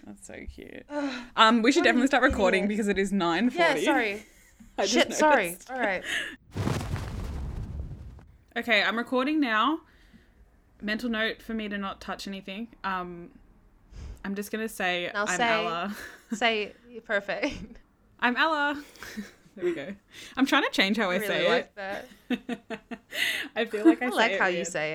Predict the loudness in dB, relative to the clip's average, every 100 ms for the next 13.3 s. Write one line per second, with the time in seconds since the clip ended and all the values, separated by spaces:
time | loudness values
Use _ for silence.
0 | -6 -10 -14 -20 -20 _ _ _ -20 -20
1 | -20 -20 _ _ -20 -20 -20 -8 0 4
2 | 4 0 -10 _ _ _ _ _ _ _
3 | _ _ _ _ _ _ _ _ _ _
4 | _ _ _ _ -20 -18 -18 -16 -16 -18
5 | -14 -4 -4 -4 -6 0 0 0 -6 -20
6 | _ 0 2 2 0 -6 -6 -2 0 0
7 | -4 -4 -2 -2 0 -2 0 0 0 -4
8 | -10 _ _ _ _ _ _ _ _ -2
9 | 2 2 -2 -2 0 2 0 0 -2 -2
10 | -4 -4 -10 -16 -20 _ _ -8 -8 -6
11 | -6 -6 -8 -12 -18 -20 _ -14 -14 -10
12 | -12 -12 -14 -16 _ _ _ -16 -12 -14
13 | -16 -20